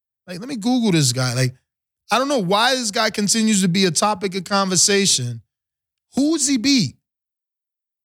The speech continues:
You know, one dude in Alantez Fox that, that legit hasn't been ranked in how long? Like, come on, man. And I love Alantez and Michael.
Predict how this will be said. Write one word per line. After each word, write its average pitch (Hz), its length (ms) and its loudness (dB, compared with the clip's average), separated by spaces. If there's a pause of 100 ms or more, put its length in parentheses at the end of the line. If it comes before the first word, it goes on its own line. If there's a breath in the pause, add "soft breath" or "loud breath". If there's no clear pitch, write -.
(200)
You 220 120 2
know, 214 320 0
one 240 400 2
dude 262 380 4
in 240 80 2
Alantez 226 640 2
Fox 233 560 -4 (320)
that, 180 300 0
that 190 220 -4
legit 170 600 0
hasn't 202 420 0
been 208 400 0 (180)
ranked 196 560 0 (240)
in 175 120 2
how 190 340 0
long? 196 540 0 (720)
Like, 156 240 -4 (240)
come 226 160 -2
on, 240 260 2
man. 254 340 -2 (280)
And 175 140 -2
I 196 80 2
love 294 340 0
Alantez 214 680 0
and 185 120 2
Michael. 160 500 0